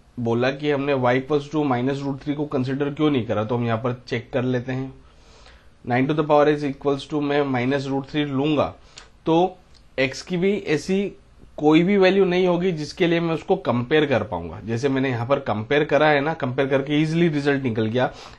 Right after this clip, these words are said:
ऐसे हम पॉजिटिव और नेगेटिव टर्म को पावर में ले जा करके कंपेयर नहीं कर पाएंगे, ठीक है। अगर हम कंपेयर करने की भी कोशिश करें, so ये नाइन to the power x को क्या लिखा हमने, थ्री की पावर टू एक्स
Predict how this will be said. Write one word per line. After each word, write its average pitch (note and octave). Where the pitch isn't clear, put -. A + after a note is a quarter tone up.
ऐसे D3+
हम F3+
पॉजिटिव D3
और D#3
नेगेटिव D3
टर्म D3
को D3
पावर C3
में D3
ले C#3
जा C3
करके C3+
कंपेयर B2+
नहीं D3+
कर C#3+
पाएंगे, E2
ठीक C3
है। F#3
अगर C3
हम D3
कंपेयर C3+
करने C#3+
की D3
भी D#3+
कोशिश D3
करें, D#3+
so C#3
ये A#2+
नाइन B2
to D3+
the D3
power C#3+
x -
को D3+
क्या D3+
लिखा C#3+
हमने, D3
थ्री C#3
की C#3
पावर C#3+
टू D3
एक्स -